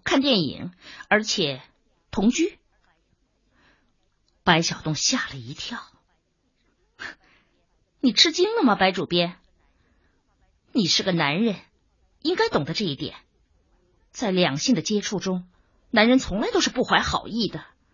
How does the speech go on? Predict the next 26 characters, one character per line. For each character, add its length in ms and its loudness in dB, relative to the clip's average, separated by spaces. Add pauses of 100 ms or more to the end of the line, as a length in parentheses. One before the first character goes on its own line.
(560)
他 140 -2
们 100 4
只 200 0
想 260 0
占 260 -2
有， 180 -8 (680)
而 180 -2
且 380 -6 (180)
是 140 2
那 140 6
种 280 -2 (160)
赤 200 6
裸 180 6
裸 140 8
的 80 2
肉 200 2
体 200 -8
占 280 -6
有。 220 -12 (1000)
精 280 4
神 180 0
对 120 -4
他 180 -10
们 80 -6
来 120 -2
说 320 -6